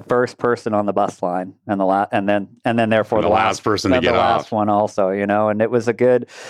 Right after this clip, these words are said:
Speaker 1: you know, I don't know, it's fifteen miles probably or something like that. Um,
Speaker 2: Right.
Speaker 1: yeah, so no, nothing like that went on. I definitely, uh, if I was gonna be doing labor, it was, uh, it was on the farm for sure.
Speaker 2: Any jobs then going into school and then on to college that you were involved with? You know, any things outside the home?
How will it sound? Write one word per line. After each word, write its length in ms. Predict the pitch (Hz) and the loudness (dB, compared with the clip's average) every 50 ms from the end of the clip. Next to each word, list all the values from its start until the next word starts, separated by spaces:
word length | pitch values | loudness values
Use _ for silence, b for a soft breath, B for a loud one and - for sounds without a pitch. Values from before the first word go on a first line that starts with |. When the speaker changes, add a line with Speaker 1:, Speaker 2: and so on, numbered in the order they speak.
| B B B | B B B
Speaker 1:
you 80 | 131 | 0
know, 80 | 127 123 | 0 2
I 100 | 123 127 | 2 2
don't 100 | 127 123 | 2 2
know, 120 | 117 107 | 2 2
it's 160 | 104 101 - _ | 0 -2 -4 _
fifteen 420 | - 113 - - - 110 107 104 | -4 -4 -4 -2 -4 -4 -2 0
miles 360 | 107 104 104 107 107 107 - | 0 0 0 0 0 -2 -2
probably 240 | - 110 104 107 110 | -2 0 0 0 0
or 80 | 113 107 | -2 -4
something 260 | - 110 110 - 110 | -4 -8 -6 -4 -4
like 200 | 107 107 104 - | -4 -4 -2 -2
that. 280 | 110 104 104 104 101 | -2 0 0 0 0
Um, 220 | 101 92 92 95 85 | -2 -2 -2 -2 -2
Speaker 2:
Right. 260 | 78 78 76 78 B B B B | -2 -2 -4 -4 B B B B
Speaker 1:
yeah, 220 | - 101 92 90 95 | 0 0 2 2 0
so 180 | - - 101 | 0 -2 -2
no, 460 | 98 104 110 110 110 110 107 107 101 - | 0 2 2 2 2 2 2 0 -2 -2
nothing 380 | 120 120 117 120 - 127 120 | -2 -2 -2 -2 -2 -2 0
like 220 | 113 107 107 104 - | 0 0 0 0 0
that 260 | - 104 101 87 87 | 0 0 0 0 -2
went 120 | 101 98 | -2 -2
on. 160 | 98 95 95 95 | 0 0 2 0
I 80 | 95 | 0
definitely, 760 | 98 104 104 98 - 107 104 98 95 92 101 101 98 98 98 | 0 0 -2 -2 -2 -4 -4 -4 -2 -2 0 2 2 4 4
uh, 400 | 92 92 92 95 92 90 98 101 101 | 2 2 2 2 0 0 -2 0 0
if 240 | 98 98 - - 98 | -2 -2 -2 -2 0
I 160 | 95 95 95 | 0 2 2
was 280 | 95 101 95 - - - | 2 0 0 -2 -4 -6
gonna 200 | - 107 104 101 | -4 -2 -2 -2
be 160 | 101 104 98 | -2 -4 -2
doing 360 | 95 104 104 101 104 101 98 98 | 0 -2 0 0 0 -2 0 0
labor, 400 | 101 101 101 101 101 98 95 98 | 2 0 2 2 0 0 0 0
it 100 | 80 - | 0 -2
was, 220 | 95 95 101 - | -4 -6 -2 0
uh, 240 | 98 92 92 92 90 | 0 2 2 0 0
it 60 | - | 0
was 180 | 95 101 92 - | -2 -2 -2 -2
on 180 | 104 95 98 95 | -2 -2 -2 -4
the 80 | 92 | -6
farm 420 | - - 90 92 95 95 92 98 101 | -4 -2 -2 0 0 0 -2 -4 -10
for 180 | - - - | -12 -12 -12
sure. 540 | - - - 95 90 87 90 - - - _ _ _ _ _ _ - | -12 -8 -6 -2 -2 -2 -2 -4 -6 -14 _ _ _ _ _ _ -2
Speaker 2:
Any 300 | 123 117 127 123 123 117 | 0 2 4 2 2 2
jobs 560 | 104 - 123 113 117 123 131 143 139 - - | 0 0 0 2 2 0 0 -2 -4 -4 -4
then 280 | 151 135 135 139 139 | -2 0 0 0 0
going 320 | 127 131 123 120 120 117 117 | 0 2 2 2 2 2 2
into 260 | 117 110 107 - 107 | 2 0 0 -2 -4
school 580 | - - _ - 120 117 117 120 127 135 139 127 | -4 -4 _ 2 2 4 4 4 4 2 2 2
and 160 | 104 95 98 | 2 2 2
then 140 | 92 95 90 | 2 2 2
on 160 | 90 92 90 | 0 0 -2
to 80 | 95 | -4
college 540 | - - - 104 107 127 147 170 170 160 - | -6 -2 -2 0 0 0 0 -2 -2 -6 -2
that 220 | - 147 135 - - | -2 -2 -2 0 0
you 60 | 139 | 0
were 140 | 135 135 135 | 0 0 0
involved 400 | 127 117 131 131 135 135 131 - | 0 0 0 0 0 0 0 0
with? 280 | 147 151 165 - - | 0 0 0 -4 -4
You 60 | 110 | -2
know, 100 | 90 90 | -2 0
any 140 | 87 87 85 | 2 0 0
things 260 | - - 92 90 82 | 0 0 -2 0 0
outside 360 | 92 87 87 - - 95 90 85 | 0 -2 -2 -4 -6 -4 -4 -4
the 80 | 82 76 | -2 -2
home? 220 | 90 90 101 | -2 -2 -2